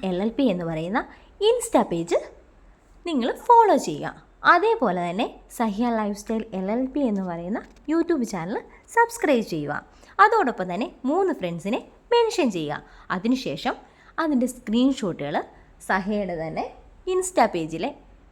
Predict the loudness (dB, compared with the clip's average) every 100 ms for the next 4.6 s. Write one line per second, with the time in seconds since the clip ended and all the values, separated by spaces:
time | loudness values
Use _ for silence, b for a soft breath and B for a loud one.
0 | _ 0 0 2 0 0 -2 -4 -8 -10
1 | -6 0 2 4 4 4 0 -2 -6 -10
2 | -20 -20 b b 0 2 2 0 -2 -2
3 | -2 -6 -4 -4 -6 -14 -20 -20 -20 b
4 | b _ 0 4 4 2